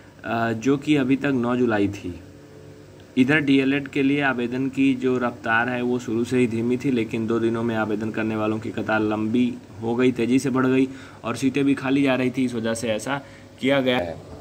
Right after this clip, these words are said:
पीवीआर study के साथ अगर आप जुड़े रहेंगे तो आपको डीएलएड यानी वीटीसी की mathematics की विशेष class है, जिनको math में कुछ भी नहीं आता है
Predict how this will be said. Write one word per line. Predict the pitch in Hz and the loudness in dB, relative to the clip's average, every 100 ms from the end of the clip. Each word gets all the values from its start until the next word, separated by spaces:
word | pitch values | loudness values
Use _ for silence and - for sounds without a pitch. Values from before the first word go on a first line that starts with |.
| - - - - - - - - - - - - - - - - | -18 -18 -20 -20 -18 -18 -18 -14 -8 -6 -6 -10 -18 -18 -18 0
पीवीआर | 143 143 156 160 | 2 6 6 4
study | 160 160 175 | 0 -2 -2
के | 170 | 2
साथ | 160 | 2
अगर | 160 151 156 | 2 2 2
आप | 147 | 2
जुड़े | 123 135 | 4 4
रहेंगे | 143 143 147 | 4 2 0
तो | 151 127 | 2 2
आपको | 120 117 131 | 2 0 -2
डीएलएड | 113 120 131 139 | 0 0 2 2
यानी | 117 113 | 0 0
वीटीसी | 113 117 120 - 135 | -2 -2 -4 -2 -2
की | 143 143 139 - | 0 2 0 -4
mathematics | 110 110 123 151 151 156 160 160 | -2 2 4 4 2 -2 -2 -4
की | - 160 | -4 -6
विशेष | 117 123 - 151 151 | 0 -2 0 -2 -2
class | 151 143 143 | 2 2 2
है, | 165 | -2
जिनको | 131 123 | -4 -4
math | 123 120 123 | -2 -2 -2
में | 120 | -8
कुछ | 117 123 | -6 -6
भी | 127 147 | -2 0
नहीं | 151 147 | 0 0
आता | 143 139 147 | 0 0 0
है | 143 | -2